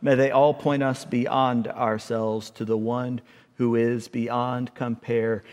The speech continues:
He gives good things,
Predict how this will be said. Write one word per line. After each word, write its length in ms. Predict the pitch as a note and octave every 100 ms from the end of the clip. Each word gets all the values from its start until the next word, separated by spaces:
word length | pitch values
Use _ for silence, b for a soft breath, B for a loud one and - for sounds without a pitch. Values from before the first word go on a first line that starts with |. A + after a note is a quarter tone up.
| B
He 720 | _ - C#3+ C#3 B2 A2 G#2 -
gives 540 | A2 A#2+ G#2 F2+ F2
good 420 | - A#2+ A2 F#2+ F#2 _
things, 1000 | A#2+ A2+ F#2+ D#2+ F2+ - _ _ - -